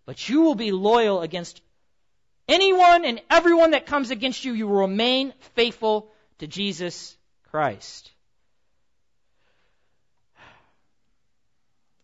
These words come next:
I put here, "Beloved, our loyalty to Jesus Christ will be fragile and easily damaged if we do not rely on the power of the Holy Spirit to be strong and courageous."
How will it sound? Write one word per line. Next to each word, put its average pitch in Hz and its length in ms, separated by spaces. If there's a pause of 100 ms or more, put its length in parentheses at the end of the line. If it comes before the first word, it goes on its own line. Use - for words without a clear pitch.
(180)
I 160 40
put 202 200
here, 190 160
"Beloved, 208 340
our 220 140
loyalty 226 360
to 165 60
Jesus 202 300
Christ 208 340
will 175 80
be 165 140
fragile 214 760
and 175 120
easily 202 420
damaged 185 520
if 143 100
we 156 100
do 160 140
not 185 280
rely 180 380
on 170 120
the 147 60
power 175 340
of 175 40
the 165 100
Holy 156 220
Spirit 156 400
to 156 60
be 131 120
strong 147 460
and 127 100
courageous." 120 600